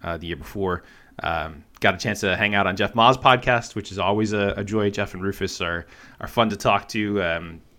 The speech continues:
if you, if you like professional gambling, uh, information and stories, uh, Bet the Process is excellent, and, uh, and it's, it's fun to see them again. Uh, let's see, who else? Mina Kimes,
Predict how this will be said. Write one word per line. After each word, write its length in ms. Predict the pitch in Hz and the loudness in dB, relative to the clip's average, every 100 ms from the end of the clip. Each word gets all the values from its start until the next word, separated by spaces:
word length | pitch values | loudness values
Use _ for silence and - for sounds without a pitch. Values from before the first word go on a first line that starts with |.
| - | -18
if 140 | 90 92 | -16 -12
you, 200 | 87 85 - - - | -12 -12 -20 -20 -18
if 80 | - | -6
you 100 | 110 | 0
like 380 | 117 110 113 - | 6 6 4 -4
professional 460 | 113 120 110 127 | -2 0 0 -2
gambling, 640 | 117 113 110 110 110 104 98 - | 0 2 4 2 0 -2 -8 -8
uh, 180 | 98 98 | -2 -2
information 560 | 98 107 107 107 101 107 | -2 -4 -2 -2 -2 -4
and 80 | 101 | -6
stories, 540 | - 107 104 101 - | -4 -2 0 0 -2
uh, 180 | 85 80 | -4 -4
Bet 200 | 78 92 | -4 -6
the 60 | - | -4
Process 480 | 110 87 - 95 - | -2 -2 -2 -8 -10
is 140 | 82 | -10
excellent, 600 | 76 82 - 87 82 - - | -8 -8 -10 -12 -14 -14 -10
and, 440 | 78 78 80 78 | -8 -6 -8 -12
uh, 260 | - - - - - _ - | -12 -12 -14 -16 -20 _ -10
and 260 | 85 73 | -10 -8
it's, 160 | 85 - | -12 -14
it's 120 | 92 | -12
fun 120 | - 87 | -8 -8
to 60 | |
see 140 | - 107 | -4 -2
them 180 | 101 | 0
again. 280 | 98 98 92 - - - - | 0 0 -2 -8 -20 -20 -2
Uh, 560 | 110 113 117 120 117 113 | 4 6 6 6 4 2
let's 220 | 117 - | 0 -4
see, 460 | - 95 87 87 | -6 -4 -4 -4
who 280 | 87 - 101 | -6 -4 -2
else? 320 | 92 90 - - - | -2 -4 -10 -12 -2
Mina 220 | 123 123 | 2 2
Kimes, 520 | - 123 127 131 - | 6 6 6 2 -4